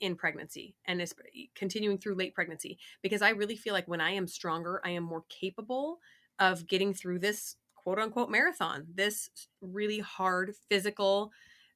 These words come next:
uh, job that I have to do to bring my baby to earth. Um,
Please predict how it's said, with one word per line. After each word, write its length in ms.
uh, 140
job 500
that 100
I 60
have 160
to 100
do 140
to 80
bring 160
my 120
baby 240
to 100
earth. 280
Um, 400